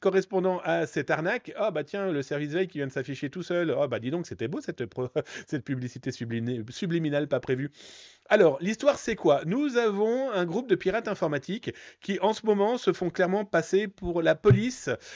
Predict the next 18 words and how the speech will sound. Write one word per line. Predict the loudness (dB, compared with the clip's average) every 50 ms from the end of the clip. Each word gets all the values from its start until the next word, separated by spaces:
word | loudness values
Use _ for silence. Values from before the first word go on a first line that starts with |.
| -18 -4 _
qu'elle | 2 2 2
soit | 4 4 4 4 4 2
française, | -2 0 0 0 2 2 2 2 4 4 2 2 0 -2 0
luxembourgeoise, | 0 -2 -2 0 0 0 2 4 2 2 2 2 4 4 6 6 4 2 2 0 0 0 0
belge, | 2 4 6 8 8 8 6 4 0 -2 -2
suisse, | -4 -6 -4 -4 -2 0 0 0 -2 -6 -8 -14 -16 2
québécoise. | 4 6 6 6 4 4 4 4 4 4 2 0 -2 -6 -6 -10 -16 -18 -6 -2
En | -2 -2
tout | -2 -2 2
cas, | 4 6 6 6 4 2 -4 -10 -14 -8 -4
ils | -4 0
se | 2 2
font | 2 2
passer | 0 0 0 0 -2 -2
pour | -2 0
des | 0 0 -2
polices | 4 6 6 6 6 4 -2 -8 -12 -14 -14
francophones. | -12 -6 -2 -2 -2 2 4 2 4 4 4 4 4 4 2 -2